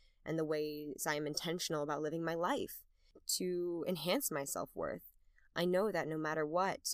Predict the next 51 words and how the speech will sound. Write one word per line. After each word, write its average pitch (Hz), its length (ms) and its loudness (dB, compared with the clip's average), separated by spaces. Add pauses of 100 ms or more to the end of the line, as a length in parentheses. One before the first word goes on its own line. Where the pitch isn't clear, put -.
I 160 140 0
will 160 180 0
always 170 460 2
be 160 200 -2
okay 175 500 0
because 143 680 -4 (300)
I've 143 360 -2
worked 151 280 -4
on 151 160 -2
loving 156 300 -2
myself, 151 560 0
and 139 200 -4 (260)
yeah, 165 240 0
I 151 100 4
really 160 340 0
do. 156 440 0
And 156 140 -4
it's - 140 -4
beautiful 165 560 -2
when 143 140 -4
we 139 60 -4
get 147 200 -6
to 151 100 -6
a 143 40 -4
place - 340 -4
like - 200 -4
that. 139 220 0
And 147 120 -2
I 147 40 -4
think 156 240 -6
we 156 160 0
all 147 180 0
can, 156 380 -4
and 143 100 -4
we're 135 120 -2
all 147 160 0
so 156 220 2
deserving 147 520 0
of 139 100 -8
it. 143 160 -2 (460)
So 143 540 0 (220)
yeah, 170 300 4
I 147 100 2
hope 160 200 -2
this - 180 0
episode 156 420 -2
has 160 100 -8
been 156 140 -4
helpful 165 380 -6
for 156 100 -4
you. 160 460 -2